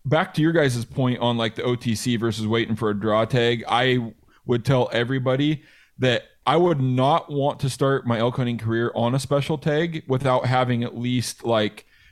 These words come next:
punched the time clock on O T C, because unle-, unless you know what you're doing, that would be, you would put yourself at, like, a, it would be a, a, a disservice to your special tag to not have at least some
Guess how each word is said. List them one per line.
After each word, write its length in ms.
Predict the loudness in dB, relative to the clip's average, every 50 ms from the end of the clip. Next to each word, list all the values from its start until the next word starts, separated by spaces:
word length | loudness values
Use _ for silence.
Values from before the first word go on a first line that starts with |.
| _ _ -2
punched 240 | -2 0 0 0
the 80 | -2 -2
time 300 | 0 0 0 2 0 0
clock 420 | 0 0 2 2 2 2 0 -2 -2
on 220 | 0 0 0 0
O 160 | 0 0 0
T 180 | 0 -2 -2 -4
C, 220 | -2 -2 -2 -2 -2
because 460 | -2 -2 0 2 2 2 0 -2 -4 -10 -18 -20 -20 -20 -20 -20 _ _ -20 _ _ _ -16 -16 -12 -2 0
unle-, 260 | 2 2 2 2 0 0 0
unless 320 | 0 2 2 2 2 2 0
you 60 | 0
know 160 | 2 2 2
what 120 | 2 0
you're 140 | 0 -2 -2
doing, 500 | -2 -2 -2 -2 -2 -2 -4 -4 -6 -6 -6 -2
that 220 | -2 0 0 0
would 200 | 0 -2 0 0
be, 380 | 0 2 2 2 2 0 -2 -4 -6
you 220 | -6 -4 -2 0
would 140 | 0 0 -2
put 140 | -2 -2 0
yourself 520 | 0 0 -2 0 0 0 0 0 0 -2
at, 60 | -2 -2
like, 260 | -2 -2 -2 -2 -2
a, 280 | -2 -2 -2 -2 -6 -10 _ _ -20 -20 _ -20 -20 _ _ _ _ _ -20 -20 _ _
it 100 | -2 0
would 120 | 2 2 4
be 140 | 4 4 4
a, 220 | 4 2 0 0 -2
a, 280 | -4 -4 -4 -4 -6 -8 -10 _ _ _ _ _ _ -2
a 40 | 0
disservice 720 | 2 2 2 2 2 2 2 2 2 2 0 0 -2 -4
to 180 | -6 -4 -2 0
your 200 | 2 2 0 0
special 420 | 0 0 0 0 2 2 0 -2
tag 400 | 0 0 0 2 2 0 0 0
to 80 | 0 0
not 280 | 2 2 2 2 0
have 480 | 0 0 0 2 2 2 2 0 0 -2
at 100 | -4 -6
least 460 | -4 -4 -4 -4 -4 -8 -12 _ _ _ -16
some 440 | -8 -2 0 2 2 2 0 -2